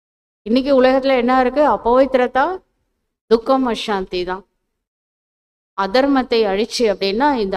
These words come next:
அப்பவித்ரதா, துக்கம், அசாந்தியை அழித்து தர்மத்தை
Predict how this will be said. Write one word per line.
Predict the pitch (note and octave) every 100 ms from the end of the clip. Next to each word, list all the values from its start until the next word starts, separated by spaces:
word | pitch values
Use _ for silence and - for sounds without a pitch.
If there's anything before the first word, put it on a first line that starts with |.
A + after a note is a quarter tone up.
| E3+
அப்பவித்ரதா, | - B3+ C4+ C4+ B3 B3 C4 A3+
துக்கம், | A3 A#3 A3+ G#3
அசாந்தியை | - G#3+ G3 G3+ F#3+ F3
அழித்து | F#3+ B3 - F#3+ E3 G#3+ _ _ _ _ _ _
தர்மத்தை | G3 A3+ C#4 D4+ D4